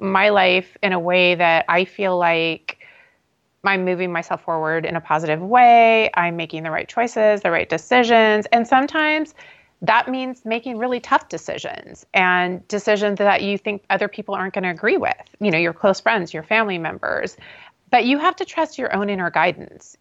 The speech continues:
You have to really learn how to get in touch with that heart-based feeling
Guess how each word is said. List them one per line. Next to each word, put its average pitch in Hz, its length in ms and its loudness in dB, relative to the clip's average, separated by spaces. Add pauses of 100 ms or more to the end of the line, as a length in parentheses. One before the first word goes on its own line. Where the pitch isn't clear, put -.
You 196 160 0
have 226 260 0
to 214 440 0 (460)
really 220 840 4
learn 196 560 2
how 190 200 0
to 185 1000 2
get 202 160 4
in 190 100 0
touch - 240 -2
with 196 120 -2
that - 180 0
heart-based 180 720 -2 (460)
feeling 185 800 0